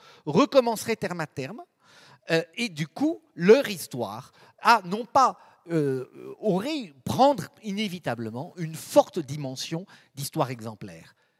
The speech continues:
Leur histoire est une série d'exemples. Il faut regarder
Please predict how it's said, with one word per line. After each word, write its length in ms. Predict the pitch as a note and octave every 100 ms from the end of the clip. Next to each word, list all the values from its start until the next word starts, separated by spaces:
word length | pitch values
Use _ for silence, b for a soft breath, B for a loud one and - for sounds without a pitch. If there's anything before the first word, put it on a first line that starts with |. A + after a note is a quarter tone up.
| -
Leur 200 | F3 A#3
histoire 360 | A3 - A#3+ F#3
est 60 |
une 120 | D3+ C3+
série 560 | - G#3+ D#3+ E3 G#3 b b
d'exemples. 760 | G#2 G#2+ C3+ A#2 G#2+ G2 - - B B B
Il 140 | F#3+ F3
faut 200 | G#3+ F#3
regarder 640 | A3+ A3 F3 E3+ G#3+